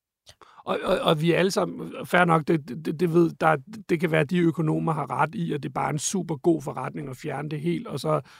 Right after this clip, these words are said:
skal vi leve med, at der er nogen, der får en billigere skattebillet, og så kan vi sidde der og have lidt ondt af os selv, os der ikke <laughs> får en hel masse fjerde. Lad, lad det være det. Men vi er jo alle sammen enige om, at sygeplejersken, der måske er afdelingssygeplejerske, har mange specialer, hun skal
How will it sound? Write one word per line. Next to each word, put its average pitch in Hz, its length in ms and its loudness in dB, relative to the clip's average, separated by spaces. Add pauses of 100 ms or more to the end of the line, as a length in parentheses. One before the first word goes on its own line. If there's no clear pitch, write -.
(100)
skal 165 200 -6
vi 151 60 -4
leve 147 300 2
med, 151 220 2
at 143 100 -2
der 139 60 -4
er 127 60 -4
nogen, 139 240 -6
der - 360 -8 (560)
får 143 140 -4
en 139 80 -6
billigere 151 320 -2
skattebillet, 135 680 -8
og 131 260 -8
så 156 100 -10
kan 147 120 -8
vi 139 60 -6 (800)
sidde 156 260 -4
der 147 120 -2
og 139 60 0
have 139 100 -4
lidt 139 180 -4
ondt 147 220 -2
af 143 40 0
os 131 100 -2
selv, 143 240 -4
os 135 220 -4
der 143 100 -6
ikke 147 440 2 (140)
<laughs> - 320 -8
får 147 100 -2
en 139 80 -4
hel 151 120 -2
masse 143 180 -2
fjerde. - 160 -4 (420)
Lad, 165 200 2
lad 165 180 4
det 185 180 8
være 202 140 6
det. 180 260 6 (260)
Men - 140 -2 (280)
vi 165 40 6
er - 20 8
jo 180 100 6
alle 196 220 4
sammen 196 240 2
enige 202 360 4
om, 175 280 2
at 170 120 -2
sygeplejersken, 165 920 0
der 139 380 -2
måske 147 420 -2
er 156 60 -2
afdelingssygeplejerske, 156 1000 -4
har 147 120 -2
mange 151 240 -4
specialer, 156 580 -6
hun 170 220 0
skal 165 280 0